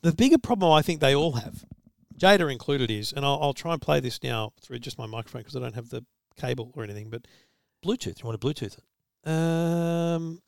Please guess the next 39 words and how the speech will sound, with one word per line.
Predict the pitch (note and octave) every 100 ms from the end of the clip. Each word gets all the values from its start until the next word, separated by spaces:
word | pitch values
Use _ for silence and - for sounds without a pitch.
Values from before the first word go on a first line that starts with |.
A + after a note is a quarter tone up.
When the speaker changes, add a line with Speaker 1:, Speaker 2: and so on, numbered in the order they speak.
| _ G3+
Speaker 1:
yeah, |
I | G3
guess | A3 D3+
Speaker 2:
Yeah, |
Speaker 1:
that'll | E3 A#2
Speaker 2:
Bluetooth, | A2+
Speaker 1:
work. | C#3 -
Speaker 2:
man. | C3+ A#3+
Speaker 1:
Okay. | - B2
Well, | D3+ D#3+
Speaker 2:
We've | F#3+
Speaker 1:
it's | -
Speaker 2:
got | A3+
the | D#3
technology, | - C#3+ F3 A3 -
Speaker 1:
I | B2+
think | B3+ A#3+
Speaker 2:
mate. |
Speaker 1:
it's | -
Speaker 2:
Turn | -
Speaker 1:
a | F3+
Speaker 2:
it |
Speaker 1:
bit | E3 G3+
Speaker 2:
on. |
Speaker 1:
fascinating. | - D#3+ B2 - A2 B2 E3+
Let | E3+
me, | E3+ D3+ C#3 C3+
uh, | C3
Speaker 2:
What | B2+
have | B2+
you | C#3
Speaker 1:
let | C3+
me | B2
Speaker 2:
got? |
It's | G#2+
a | C3
recording | B2 - C3 B2
of | A#2
who? | C#3+